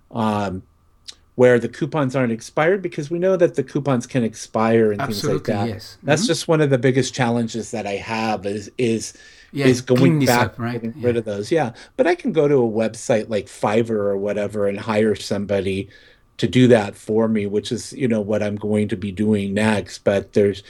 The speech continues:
Speaker 1: I have a list of, like, things that I need to do, and I just kind of, you know, check 'em off as I go.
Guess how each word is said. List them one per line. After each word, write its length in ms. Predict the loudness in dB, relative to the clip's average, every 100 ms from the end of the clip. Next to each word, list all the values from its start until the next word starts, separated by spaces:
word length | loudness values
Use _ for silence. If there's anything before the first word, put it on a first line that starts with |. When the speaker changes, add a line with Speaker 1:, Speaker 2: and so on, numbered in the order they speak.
| -20 -20 _
Speaker 1:
I 120 | 0
have 260 | 2 4 2
a 40 |
list 420 | 0 2 0 0 -2
of, 160 | -2
like, 260 | -2 -4 -4
things 300 | -4 -2 -2
that 120 | -2
I 80 | -2
need 240 | -4 -6
to 80 | -6
do, 300 | -4 -2 -2
and 80 | -4
I 80 | -8
just 280 | -10 -10
kind 200 | -6 -4
of, 200 | -2 -4 -10 _ _ _ -4
you 100 | -2
know, 160 | -2
check 260 | -2 -2 -2
'em 120 | -2
off 280 | -2 -2 -2
as 140 | 0
I 80 | -2
go. 420 | -4 -6 -6 -8